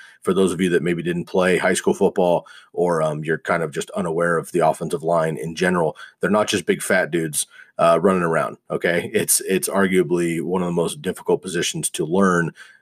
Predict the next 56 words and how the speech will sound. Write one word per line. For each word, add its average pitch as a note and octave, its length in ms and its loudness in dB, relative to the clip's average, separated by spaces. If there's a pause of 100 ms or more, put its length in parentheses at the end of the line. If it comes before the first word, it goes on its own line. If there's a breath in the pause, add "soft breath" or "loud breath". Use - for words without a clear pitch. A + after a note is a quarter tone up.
um, D#2+ 260 2
especially G2 420 0
if E2+ 100 -6
you're, E2 360 0
um, D2+ 460 -6 (500)
you F#2 120 0
know, D#2 140 -2
playing, E2 340 -2
uh, D#2 220 -2
say, - 160 2
left F2 240 2
tackle, E2 500 0
guarding E2+ 280 2
the D#2 60 -6
quarterback, D#2+ 400 -2
or D#2+ 80 -4
you're E2+ 140 -2
in E2+ 80 -2
the E2+ 60 -4
center E2+ 420 0 (240 loud breath)
as F2 240 0
the F2 80 -2
quarterback E2 480 -2
of G#2+ 100 4
the F#2+ 100 4
offensive D2+ 340 -2
line, D#2 180 -2
things E2+ 180 -4
like D#2 120 -2
that. D#2 240 -2
So - 180 -4 (320 loud breath)
keep C3+ 160 0
an C#3 60 4
eye C#3 60 2
on C3 80 2
the A#2 120 4
offensive G#2 300 0
line, F#2+ 300 2 (260 soft breath)
how G2+ 100 0
much G#2 240 2
they G2+ 80 2
get F2+ 160 0
a F2 60 -2
push, G2+ 400 0
how F#2+ 160 2
well F#2+ 160 4
they F2 120 0
pass E2+ 280 -2
protect, - 400 -6
how F#2 120 -2
well G2 140 0
they F2 140 -2
keep - 240 -8
their F2 100 -4
quarterback E2+ 560 -4
upright, E2+ 520 -2